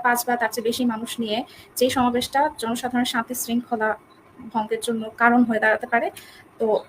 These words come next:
সেই সমাবেশ ছত্রভঙ্গ করার আদেশ, আহ, ম্যাজিস্ট্রেট বা পুলিশ দিতে পারে। এবং এই আদেশ দেওয়া মাত্রই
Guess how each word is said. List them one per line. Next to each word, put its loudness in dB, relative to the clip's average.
সেই 2
সমাবেশ 4
ছত্রভঙ্গ 0
করার 0
আদেশ, 2
আহ, 2
ম্যাজিস্ট্রেট 0
বা 2
পুলিশ -4
দিতে 2
পারে। -2
এবং 4
এই 6
আদেশ 6
দেওয়া 6
মাত্রই 4